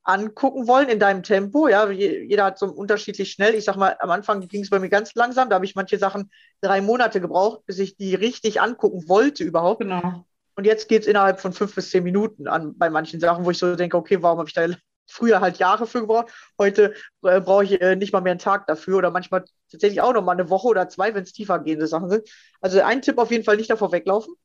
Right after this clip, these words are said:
Speaker 1: Also wenn ihr so ein Nugget findet, <laughs> der fühlt sich eklig an, lauft nicht vor dem weg, sondern geht dahin in eurem Tempo und, und nicht ausblenden. So, dass ihr sagt so, „Ah ja, okay, dann ist der halt da, aber den will ich nicht sehen, ich mach jetzt einfach was
Speaker 2: Genau.
Speaker 1: anderes.“ Das ist dieses
Speaker 2: Mhm.
Speaker 1: Ablenken.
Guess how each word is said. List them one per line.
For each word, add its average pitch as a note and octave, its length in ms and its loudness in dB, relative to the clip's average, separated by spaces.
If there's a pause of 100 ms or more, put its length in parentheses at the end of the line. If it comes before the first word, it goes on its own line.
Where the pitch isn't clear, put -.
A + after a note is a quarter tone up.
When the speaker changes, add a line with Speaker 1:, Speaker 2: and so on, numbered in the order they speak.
Speaker 1:
Also F3+ 120 -12
wenn G#3 120 0
ihr A3+ 100 2
so G#3 80 0
ein G3 80 -2
Nugget G3 260 -4
findet, C#4+ 360 -6 (160)
<laughs> - 100 -12
der G#3 420 0
fühlt B3+ 180 -4
sich C4 120 0
eklig G#3+ 320 2
an, A3 100 0 (300)
lauft F#3 180 0
nicht C4 140 0
vor C4 160 4
dem A3+ 180 0
weg, G#3 260 2 (200)
sondern G#3 240 2
geht C4 220 0
dahin A#3 300 4
in G3+ 160 -4
eurem A3+ 280 2
Tempo G#3 460 -4 (500)
und, G#3 260 -16
und G#3+ 160 -4
nicht D#4 300 2
ausblenden. F3 840 2 (160)
So, F3 420 0
dass F#3 140 -6
ihr G3 60 2
sagt G#3 220 0
so, G3+ 200 6
„Ah - 80 2
ja, F#3+ 160 6
okay, A3 220 4
dann F#3 180 0
ist G#3 120 -12
der G3+ 120 2
halt F3+ 200 0
da, G3+ 220 2
aber F#3 240 -2
den G3 200 -6
will G3+ 100 -4
ich F#3 80 -12
nicht F3+ 140 -10
sehen, G3+ 140 2
ich F#3 100 -8
mach F3+ 100 -6
jetzt G3 160 -2
einfach F3+ 160 0
was F3+ 80 -4
Speaker 2:
Genau. A3 120 0
Speaker 1:
anderes.“ G3 280 -2
Das F3+ 160 -8
ist - 120 -20
dieses G3 140 -10
Speaker 2:
Mhm. - 60 2
Speaker 1:
Ablenken. E3 500 -2